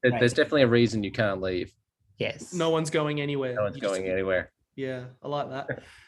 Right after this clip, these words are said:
Speaker 3: Um, what is the perfect sci-fi spec fic location for you in your eyes? I'll throw to you first for this, Trent. Is it a far off planet? Are you on a lost spaceship, uh,
Speaker 2: <laughs>
Speaker 3: Dead Space style? What's the perfect location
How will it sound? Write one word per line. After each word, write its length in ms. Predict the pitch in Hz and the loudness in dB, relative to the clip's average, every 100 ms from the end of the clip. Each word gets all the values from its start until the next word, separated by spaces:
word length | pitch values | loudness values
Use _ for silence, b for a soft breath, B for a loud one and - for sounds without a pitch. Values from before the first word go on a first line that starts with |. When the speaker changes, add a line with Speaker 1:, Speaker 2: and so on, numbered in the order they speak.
| B - | B -4
Speaker 3:
Um, 300 | 180 208 208 - | 0 0 -2 -10
what 380 | 165 240 - | 2 4 4
is 220 | 214 208 - | 0 -4 -4
the 100 | 185 | -8
perfect 600 | - 190 208 214 226 - | -2 2 2 0 -8 -10
sci-fi 1000 | - - 165 170 170 - 151 160 214 220 | -10 -4 0 0 0 -2 0 0 -2 -6
spec 380 | - - 170 170 | -12 -8 -8 -8
fic 300 | - 160 - | -10 -10 -8
location 640 | 143 143 143 139 - 131 | -10 -8 -10 -10 -10 -12
for 100 | 131 | -14
you 320 | 135 131 127 127 | -12 -10 -10 -12
in 140 | 135 | -8
your 340 | 135 131 127 135 131 | -6 -6 -8 -14 -16
eyes? 260 | 123 123 - | -16 -18 -18
I'll 80 | 147 | -8
throw 180 | 165 | -4
to 60 | 156 | -4
you 160 | 151 147 | -4 -8
first 300 | 143 143 143 | -6 -8 -8
for 20 | |
this, 140 | 147 147 | -12 -14
Trent. 280 | - 175 180 | -10 -10 -8
Is 120 | 160 | -10
it 100 | 170 | -10
a 40 | |
far 440 | - - 185 185 175 | -10 -4 0 0 -2
off 180 | 160 - | -6 -10
planet? 380 | - 190 196 196 | -4 -2 -4 -6
Are 80 | |
you 180 | 160 160 | -6 -4
on 100 | 160 | -2
a 40 | 151 | -2
lost 440 | 147 165 165 - | -4 -4 -6 -10
spaceship, 840 | - - - - 170 165 190 180 - _ _ _ _ - | -12 -12 -4 0 0 0 -2 -2 -4 _ _ _ _ -4
uh, 400 | 151 151 147 143 | 2 2 2 0
Speaker 2:
<laughs> 120 | 143 | 0
Speaker 3:
Dead 180 | 160 160 | 0 0
Space 340 | - 196 180 175 | 0 0 0 0
style? 560 | - 175 180 180 180 170 | -2 0 2 0 -2 -4
What's 320 | 170 - - | -6 -6 -12
the 100 | - | -16
perfect 560 | - 180 180 180 180 | -4 0 2 0 -6
location 680 | 156 151 151 147 147 - 117 | -4 -6 -4 -6 -6 -8 -14